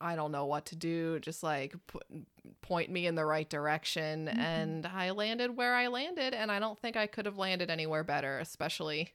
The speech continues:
Speaker 1: in a <laughs> pandemic. Like, I, I feel like it's a miracle that I landed where I did.
Speaker 2: Yeah, that's what amazes me, is that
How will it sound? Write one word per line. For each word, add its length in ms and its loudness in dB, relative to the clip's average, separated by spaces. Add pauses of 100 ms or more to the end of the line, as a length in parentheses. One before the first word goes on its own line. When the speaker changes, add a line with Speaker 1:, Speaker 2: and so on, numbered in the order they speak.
(640)
Speaker 1:
in 160 2
a 80 4
<laughs> 60 -8
pandemic. 720 0
Like, 280 2
I, 340 6 (240)
I 120 4
feel 200 2
like 160 6
it's 140 -4
a 60 0
miracle 500 -4
that 100 0
I 100 0
landed 300 -4
where 160 -4
I 120 -4
did. 280 -6
Speaker 2:
Yeah, 200 2
that's 200 -2
what 120 0
amazes 540 0
me, 240 -2
is 140 -6
that 220 0